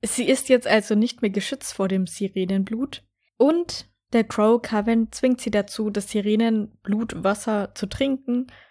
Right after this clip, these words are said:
und in einer Hütte im Wald zu bleiben und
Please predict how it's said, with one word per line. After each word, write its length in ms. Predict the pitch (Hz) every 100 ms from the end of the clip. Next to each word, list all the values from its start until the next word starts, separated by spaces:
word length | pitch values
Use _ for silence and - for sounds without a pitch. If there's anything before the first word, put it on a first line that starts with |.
| _ _
und 640 | - 262 254 254 - - _ _ -
in 160 | 240 226
einer 260 | 208 202
Hütte 240 | 190 190 233
im 200 | 247 254
Wald 280 | 180 170 -
zu 100 | 247
bleiben 560 | 226 185 175 170 190 _ -
und 500 | 202 196 233 -